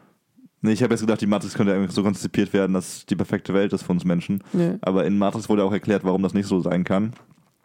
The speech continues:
Speaker 1: Weil
Speaker 2: Weil
Speaker 1: die auch mal die perfekte Welt für die Menschen gemacht haben. Aber dann haben sie gemerkt, dass es dann Chaos gibt, weil Menschen nicht mit der perfekten, perfekten Welt klarkommen.
Speaker 2: Echt? Haben, wann haben sie es vor?
Speaker 1: Matrix.
Speaker 2: Haben wir angeschaut?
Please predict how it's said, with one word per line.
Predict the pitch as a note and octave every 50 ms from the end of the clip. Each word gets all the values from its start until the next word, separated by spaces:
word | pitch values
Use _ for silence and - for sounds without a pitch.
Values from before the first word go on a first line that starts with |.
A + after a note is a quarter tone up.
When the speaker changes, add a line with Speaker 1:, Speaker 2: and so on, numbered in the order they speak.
| _ _ -
Speaker 1:
Weil | F#3+ E3+ E3
Speaker 2:
Weil | E3 E3+ E3+ E3+
Speaker 1:
die | - -
auch | - G#2+
mal | G#2+ G#2
die | G2+ F2+
perfekte | - F#2 G#2 F#2+ - F#2+
Welt | F2 F#2 F#2 -
für | -
die | F2+
Menschen | F2 F#2 F2+ - G2 F#2
gemacht | F#2 F2+ F2 E2 -
haben. | F#2+ F2 F2+ G2 G#2 G#2+ - - - - - - _ _ _ _
Aber | - F#2+ F#2
dann | E2+ F#2+ F#2+ F#2+
haben | G2 F#2+
sie | F2 F#2
gemerkt, | F#2+ F#2 F#2 F2 E2+
dass | F2+ E2+
es | -
dann | - G2 F2+ F2 E2+ E2 - - - _
Chaos | - - F2+ F2 F2+ F2 - -
gibt, | F#2 E2+ - - - -
weil | E2+ E2+ E2+ E2+ E2+
Menschen | E2+ E2 D#2+ F2+ - F#2+ G2 G2 G2 - - G2+ F#2
nicht | F#2 F2+ E2+ F#2+
mit | F#2 D#2+
der | E2+ E2+
perfekten, | D#2 - - G2 F2 F2 E2+ - - - E2+ - - -
perfekten | - F#2 - F2 - - - E2+
Welt | E2 D#2+ - -
klarkommen. | - - E2 E2+ - - F2 E2+ E2+ E2 - - - -
Speaker 2:
Echt? | - G3 G3+ G#3+ - - -
Haben, | F#3 E3+ E3 -
wann | F3 E3 F3 F#3+
haben | G3 G#3 G#3+ A3
sie | G#3 -
es | -
vor? | - - F#3+ G3+ A#3
Speaker 1:
Matrix. | E3 E3+ E3 E3+ - - - - - - - - _ -
Speaker 2:
Haben | F#3+ E3 E3
wir | D#3+
angeschaut? | F#3 G#3+ G#3 G3+ G3+ A3 A#3